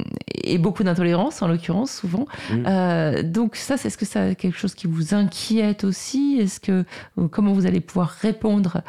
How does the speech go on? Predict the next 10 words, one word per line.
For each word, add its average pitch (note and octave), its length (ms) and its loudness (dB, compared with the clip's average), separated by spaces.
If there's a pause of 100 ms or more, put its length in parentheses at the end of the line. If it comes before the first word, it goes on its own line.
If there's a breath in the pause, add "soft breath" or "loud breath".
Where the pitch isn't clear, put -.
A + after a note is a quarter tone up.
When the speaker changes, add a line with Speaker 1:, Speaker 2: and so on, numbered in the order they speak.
(320 loud breath)
Speaker 1:
convaincre, C4 760 0 (420 soft breath)
euh, D#3+ 300 0
qu'il F#3+ 200 -2
faut - 200 -2
abandonner F#3 540 2
cet - 200 -4
aspect F3+ 300 -2
de E3 100 2
la F3+ 100 2
loi ? E3 440 0